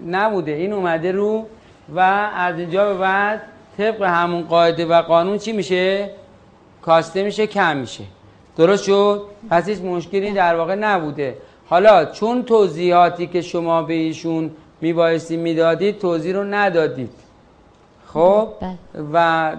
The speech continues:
Speaker 1: ده-، حالا به هر صورتی ایشون نمیدونسته که چه. در این مورد شما میبایستی توضیح رو میدادین که قضیه از این قراره و حالا به ادامهٔ گزارش رو ازشون دریافت می‌کردین.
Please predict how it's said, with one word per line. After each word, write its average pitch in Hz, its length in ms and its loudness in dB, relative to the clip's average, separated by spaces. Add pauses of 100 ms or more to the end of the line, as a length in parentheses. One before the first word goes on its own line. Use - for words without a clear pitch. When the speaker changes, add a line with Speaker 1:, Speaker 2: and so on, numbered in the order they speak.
Speaker 1:
ده-، 160 520 -2
حالا 170 300 2
به 175 120 0
هر 175 320 0
صورتی 185 580 0
ایشون 196 540 -4 (540)
نمیدونسته 170 580 -4
که 151 120 -6
چه. 151 360 -8 (420)
در 170 160 4
این 175 180 0
مورد 180 380 2
شما 202 160 -2
میبایستی 202 480 0
توضیح 175 400 -2
رو 214 100 -2
میدادین 196 540 0
که 151 320 -2 (340)
قضیه 175 420 0
از 196 280 0
این 233 180 -4
قراره 156 580 2 (380)
و 170 260 2
حالا 175 260 6
به 190 300 4
ادامهٔ 196 360 0
گزارش 185 480 0
رو 202 300 0 (300)
ازشون 185 720 0 (200)
دریافت 170 540 4
می‌کردین. 139 540 -2